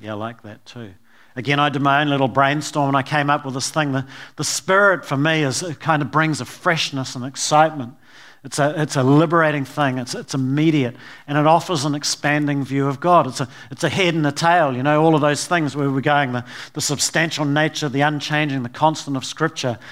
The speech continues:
the freshness, the exciting, uh, the liberating nature of,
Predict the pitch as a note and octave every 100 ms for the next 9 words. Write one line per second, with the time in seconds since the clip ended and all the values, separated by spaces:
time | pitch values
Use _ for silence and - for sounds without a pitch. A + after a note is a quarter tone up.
0 | - - A#2+ - F3+ E3+ D3+ C#3 - C#3
1 | C3 - D#3 E3 E3 B2+ A#2+ - - D#3
2 | C3+ C3 B2 C3+ D3 E3+ D#3+ C#3+ C3+ C3
3 | C3+ D3 D3 C3+ A#2 - - - D#3+ C#3+
4 | A#2